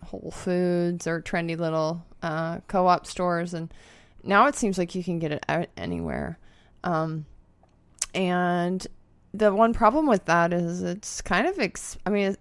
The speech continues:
it's expensive if you were to buy, like, a couple kombuchas every day or one kombucha every day even. It's, it's kinda like a coffee habit, <laughs> buying your coffee out. So, uh,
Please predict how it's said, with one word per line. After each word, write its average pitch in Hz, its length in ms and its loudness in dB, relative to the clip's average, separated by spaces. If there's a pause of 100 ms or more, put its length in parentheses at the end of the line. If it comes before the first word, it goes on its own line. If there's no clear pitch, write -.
(140)
it's - 160 -2
expensive 233 540 2
if 190 160 -2
you 196 100 0
were 185 80 4
to 180 80 0
buy, 165 340 2
like, 156 280 -6
a - 20 -18
couple 175 280 0
kombuchas 170 520 -6
every 156 240 -4
day 180 380 4
or 156 100 0
one 165 180 -4
kombucha 165 360 -4
every 165 220 -2
day 165 160 -2
even. 160 280 -6
It's, - 300 -8 (340)
it's - 120 -12
kinda 214 200 4
like 208 180 2
a 170 60 -4
coffee 175 400 0
habit, 220 480 2 (320)
<laughs> - 320 -16
buying 185 300 8
your 170 120 2
coffee 175 380 2
out. 190 300 2 (380)
So, 185 580 4 (120)
uh, 170 540 4